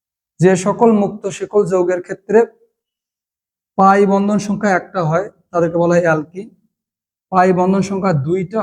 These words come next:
হলে তাকে আমরা বলি অ্যালকাইন। অ্যালকিনের সাধারণ সংকেত হচ্ছে সিএনএইচ টু এন এবং অ্যালকাইনের সাধারণ সংকেত সিএনএইচ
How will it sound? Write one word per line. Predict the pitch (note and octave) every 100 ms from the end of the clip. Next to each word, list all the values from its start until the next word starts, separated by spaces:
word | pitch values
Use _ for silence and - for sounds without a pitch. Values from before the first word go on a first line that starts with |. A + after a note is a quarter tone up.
| D#3
হলে | D3+ F#3 - _ _ _ _ _ _ _ _ -
তাকে | E3 E3+
আমরা | E3 D#3+
বলি | E3+ E3
অ্যালকাইন। | E3 E3 E3 E3 D#3+ D3 F#3 _ _ _ _ -
অ্যালকিনের | F#3 F#3+ F#3 G3+ G3+ G#3
সাধারণ | F3 F3+ F#3+ F3
সংকেত | F3+ E3 F#3
হচ্ছে | E3 F#3+ -
সিএনএইচ | G3 F#3 F#3 F#3 - F3 E3+ E3+
টু | - F#3 D#3
এন | - - _ _ _ _ _ _ _ _ _ _ _
এবং | D3+ D#3+ D#3
অ্যালকাইনের | F3 E3+ F3+ F3+ F#3
সাধারণ | F3+ E3+ F3
সংকেত | F3 F3 F3
সিএনএইচ | F#3 F3 F3 F3 _ _ E3+ E3+